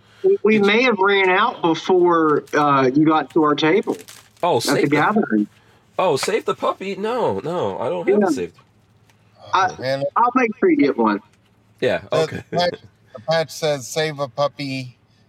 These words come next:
Speaker 3: abolish the A T F."
Speaker 2: <laughs> All right, I like it. I like it. Very nice. Okay, so, um, let's see here. I'm gonna close up a couple of things. Welcome to the audience out there. Shout out to everyone who's out.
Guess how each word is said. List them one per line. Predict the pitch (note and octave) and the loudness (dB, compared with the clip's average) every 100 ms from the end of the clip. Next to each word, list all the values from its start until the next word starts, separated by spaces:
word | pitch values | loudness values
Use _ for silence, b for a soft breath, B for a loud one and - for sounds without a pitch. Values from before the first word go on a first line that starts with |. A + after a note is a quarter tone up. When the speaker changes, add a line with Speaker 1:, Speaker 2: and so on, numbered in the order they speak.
| _ | _
Speaker 3:
abolish | - G2+ C3 C#3 C3 - | -10 -2 0 2 -2 -8
the | A#2+ A#2 | -8 -6
A | A#2 | -6
T | G#2 A#2+ A2+ | -8 -6 -4
F." | F#2 - _ _ | -4 -8 _ _
Speaker 2:
<laughs> | - D5 E4 - - - E4+ - D#4 - - G#3 - | -8 -2 -4 -4 -6 -6 -8 -6 -8 -8 -10 -8 -2
All | G#2+ G#2 | -2 0
right, | G2 A#2+ | 0 -2
I | A2 | -2
like | G2+ A#2 - | -2 -4 -6
it. | E2+ - b b b - | -10 -12 b b b -8
I | F#2+ | -2
like | G#2+ G#2+ | -2 -2
it. | F2 | -4
Very | F2+ A#2 B2 | -2 0 0
nice. | B2+ G2 - - | 0 -2 -4 -4
Okay, | D3 C#3+ A2+ | -2 0 -2
so, | - F#3 F3 A2 - b b _ | -2 0 2 0 -2 b b _
um, | B2 B2+ B2+ B2+ B2+ | -2 0 0 -2 -2
let's | D3+ D#3 | -4 -2
see | - B2 | -2 -2
here. | G2+ G2 F2 | 0 0 0
I'm | F2 | -2
gonna | G#2 G#2+ F2+ | -4 -4 -4
close | - A2 G2+ | -4 -4 -4
up | G#2 | -6
a | G2 | -6
couple | A2 G2 G#2 | -6 -4 -4
of | |
things. | A2+ A2+ B2 - | -2 -2 -2 -10
Welcome | A2 C3+ D3 D#3 | -4 -4 -4 -6
to | C3+ | -4
the | B2 | -2
audience | A#2 B2 B2+ B2 | 0 -2 -4 -4
out | B2 A#2+ | -4 -4
there. | A#2 | -4
Shout | A2 C3 C#3 | -4 -4 -2
out | D3 C#3 | -2 -4
to | - | -6
everyone | A2+ A#2+ B2 A2+ | -6 -4 -4 -4
who's | A2 G2+ | -4 -2
out. | A#2 - | -2 -4